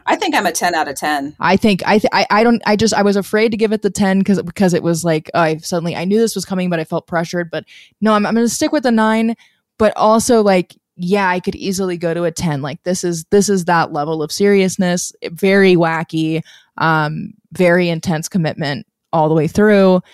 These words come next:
Speaker 2: and just cr-, just weird also throughout, just a lot of weirdness.
Speaker 1: What's your, what's your rating on their aesthetic?
Speaker 2: Ooh, it's gonna be low.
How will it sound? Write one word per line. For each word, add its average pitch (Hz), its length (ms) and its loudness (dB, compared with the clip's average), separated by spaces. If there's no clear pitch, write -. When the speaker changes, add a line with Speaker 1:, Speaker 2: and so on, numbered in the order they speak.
Speaker 2:
and 165 680 0
just - 220 0
cr-, - 220 -14
just 254 200 -4
weird 208 420 -2
also 151 440 -4
throughout, 190 520 2
just - 420 -2
a 190 40 -6
lot 185 200 2
of 180 160 0
weirdness. - 640 -4
Speaker 1:
What's 220 240 -2
your, 220 180 0
what's 202 200 -2
your 196 100 -2
rating 190 280 -2
on 185 120 0
their 170 160 -2
aesthetic? 165 500 -4
Speaker 2:
Ooh, 190 360 2
it's 180 120 -4
gonna 214 180 0
be 202 100 2
low. 165 420 0